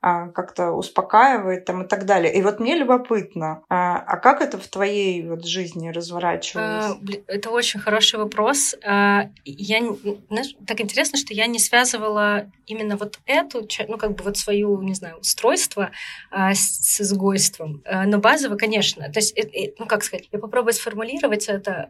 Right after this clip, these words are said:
Speaker 2: Я очень ч-, очень часто на своих, на работах или в жизни одна, а, ну, вот с каким-то мнением или с каким-то подходом.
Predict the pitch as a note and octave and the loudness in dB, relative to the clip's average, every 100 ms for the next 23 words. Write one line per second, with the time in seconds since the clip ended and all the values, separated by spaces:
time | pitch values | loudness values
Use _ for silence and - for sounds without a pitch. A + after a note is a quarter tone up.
0 | _ G3+ B3 C#4+ B3 G#3+ - G#3 C4 C#4 | _ 2 4 6 4 0 -4 2 4 4
1 | B3 A3+ G#3 - A#3+ C#4+ A#3 G#3 G3+ G3+ | 2 0 -2 4 6 6 0 2 2 4
2 | G#3 G#3 - - G3+ F#3+ F#3+ G#3 G#3+ G3+ | 2 -2 -4 -2 0 2 2 2 2 -2
3 | - G3 F#3 - C4 C#4+ G#3+ F#3 - - | -6 -10 -6 0 2 2 0 -2 -8 -2
4 | G3+ F#3+ G3+ A#3 C#4+ - _ _ _ _ | -2 2 4 4 0 -8 _ _ _ _
5 | - F3+ F3 F3 F3 F3 - _ - F#3 | -10 -6 -4 -4 -6 -8 -12 _ -10 -4
6 | F#3 F3+ - G3 A#3 A#3+ A3 F#3+ F3+ - | -4 -4 -6 -4 -4 -2 2 2 0 -10
7 | _ F#3+ F#3 G3 B3 A3 F3 F3+ - - | _ -4 0 2 2 2 0 -4 -16 -18
8 | - - - G3+ G3 G3 - G3 D3+ A3 | -20 -10 2 4 4 2 0 -2 -4 -4
9 | A3 G#3 G3+ F#3+ F#3 G3 - G3+ C4+ B3+ | -2 0 2 2 0 -2 -2 0 2 2
10 | G3 | -2